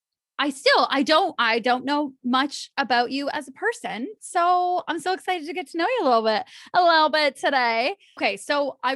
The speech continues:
one thing I really wanna ask you about, I'm not great at professionally pivoting is what I'm gonna, what I'm gonna say. And I know you have pivoted multiple times in your career. One example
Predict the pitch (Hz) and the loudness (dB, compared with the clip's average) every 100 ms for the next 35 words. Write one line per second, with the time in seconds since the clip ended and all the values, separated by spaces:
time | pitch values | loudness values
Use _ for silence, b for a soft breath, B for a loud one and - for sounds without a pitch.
0 | 262 247 370 415 349 247 247 240 208 214 | -4 -6 -6 -4 -6 -6 -6 -6 -8 -10
1 | 226 214 - 269 349 415 311 226 214 202 | -8 -8 -4 -2 0 0 0 -2 -4 -6
2 | 202 196 196 185 - - 247 302 311 - | -4 -4 -2 -4 -6 -10 -4 -4 -4 -2
3 | 320 302 294 - 233 196 190 180 180 - | -2 0 -2 -4 -12 -12 -12 -10 -12 -14
4 | - 202 220 202 202 190 - 226 202 185 | -12 -6 -2 -2 -4 -8 -10 -8 -6 -6
5 | 190 190 185 - 185 214 262 B B 349 | -6 -8 -10 -6 -4 -4 -8 B B 0
6 | 359 370 330 269 415 381 320 - 240 220 | 2 4 4 4 4 2 -2 -2 -2 -2
7 | 226 220 214 - - 220 240 - 330 214 | -2 -2 -4 -8 -6 -2 -2 -4 -8 -8
8 | 180 175 190 180 175 190 160 156 220 - | -8 -8 -8 -6 -6 -4 -2 0 -2 -2
9 | 214 247 311 233 190 165 165 165 254 | 0 2 2 -2 -8 -6 -4 -2 -2